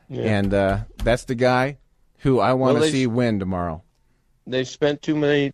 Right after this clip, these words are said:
Speaker 1: too many college professors have been teaching that there is no Constitution. I mean, that's been going on for too long.
Speaker 2: Yeah,
Speaker 1: You know, and they
Speaker 2: teaching
Speaker 1: got rid of
Speaker 2: hatred,
Speaker 1: that.
Speaker 2: hating the
Speaker 1: They got
Speaker 2: country. Yeah.
Speaker 1: They got rid of that, that, that president up there at Harvard. You know, John Harvard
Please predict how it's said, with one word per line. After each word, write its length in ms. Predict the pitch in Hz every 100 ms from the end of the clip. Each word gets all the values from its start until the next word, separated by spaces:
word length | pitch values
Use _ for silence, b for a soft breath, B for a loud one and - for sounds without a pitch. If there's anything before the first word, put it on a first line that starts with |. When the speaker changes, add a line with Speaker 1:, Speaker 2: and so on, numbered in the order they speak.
| _ _
Speaker 1:
too 120 | -
many 220 | 160 160
college 420 | 147 151 147 139 -
professors 540 | 135 - 131 - 110
have 120 | 117 107
been 140 | 110
teaching 380 | - 131 - 123
that 120 | 113
there 140 | 117 113
is 160 | 117
no 220 | 117 110 - _
Constitution. 800 | 110 117 - 92 - 131 110 87
I 20 |
mean, 140 | 85 95
that's 160 | 110 -
been 140 | 104
going 200 | 104 101
on 140 | 101 101
for 100 | -
too 180 | 113
long. 100 | 107 - _ -
Speaker 2:
Yeah, 200 | 139 175
Speaker 1:
You 40 |
know, 100 | 131
and 100 | 123
they 80 | -
Speaker 2:
teaching 100 | -
Speaker 1:
got 80 | -
rid 80 | 180
of 60 |
Speaker 2:
hatred, 220 | - 175 123
Speaker 1:
that. 200 | 117 - _
Speaker 2:
hating 320 | 120 139 170
the 80 | 160
Speaker 1:
They 0 |
got 60 |
Speaker 2:
country. 500 | 170 - 131 147 95 - _ _ _ _
Yeah. 300 | - 123 127 107
Speaker 1:
They 100 | 127
got 200 | 131 110
rid 160 | 139
of 120 | 147 123
that, 200 | 120 - -
that, 200 | 113 101 _
that 220 | 113 107 - -
president 440 | 135 123 107 104
up 100 | 104
there 160 | - 110
at 60 | 95
Harvard. 320 | 127 135 123 _ _ _
You 100 | 156
know, 200 | 151 135 _ _ _ _ _ - - _
John 320 | 143 190 208
Harvard 640 | 175 156 135 101 90 -